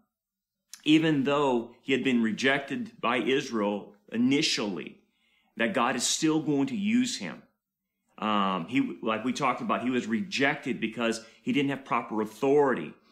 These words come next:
He didn't wait on the timing of God. He, God wasn't with him when he tried to deliver Israel. And so now he's learned that lesson from the desert. So you have to think about Moses.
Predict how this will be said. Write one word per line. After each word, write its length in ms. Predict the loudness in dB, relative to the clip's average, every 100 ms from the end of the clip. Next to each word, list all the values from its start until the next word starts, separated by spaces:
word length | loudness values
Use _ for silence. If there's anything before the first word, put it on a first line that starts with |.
| _
He 140 | -2 2
didn't 240 | 4 4
wait 240 | 4 4
on 160 | 4 2
the 40 |
timing 440 | 0 -2 0 2 0
of 140 | 0
God. 280 | 0 0 -2
He, 180 | -6 -8 -4
God 300 | -2 0 0
wasn't 340 | 0 -2 0
with 200 | 0 0
him 200 | -2 -2
when 120 | -2
he 80 | -2
tried 500 | -4 -6 -2 0 -2
to 100 | -6
deliver 540 | -6 -4 -4 -4 -4
Israel. 540 | -2 -2 -2 -6 -8 -10 -16 _ -20 _ -6
And 120 | -2
so 120 | 0
now 200 | 2 2
he's 160 | 0 -2
learned 360 | 0 2 2
that 200 | 0 -2
lesson 540 | -4 -4 -4 -8 -10 -8
from 200 | -4 -4
the 80 | -2
desert. 420 | -4 -4 -8 -14 -18 _
So 120 | -4
you 100 | -2
have 200 | -2 -4
to 80 | -6
think 300 | -4 -2 -2
about 280 | -2 -2 2
Moses. 720 | 4 4 0 -4 -8 -10